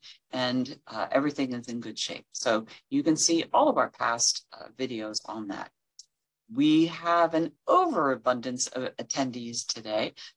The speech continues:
so I'm sure that video is gonna be very popular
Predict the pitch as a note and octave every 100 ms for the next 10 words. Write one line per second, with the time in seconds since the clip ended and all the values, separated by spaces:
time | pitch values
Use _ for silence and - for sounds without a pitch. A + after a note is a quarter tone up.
0 | - C3 C3+ D#3 D3 - - D3 D3+ C3+
1 | C3+ C#3+ C#3+ C#3+ C#3+ C#3+ - _ _ C3+
2 | C#3 D3+ - C#3 B2 A#2+ A2+ A2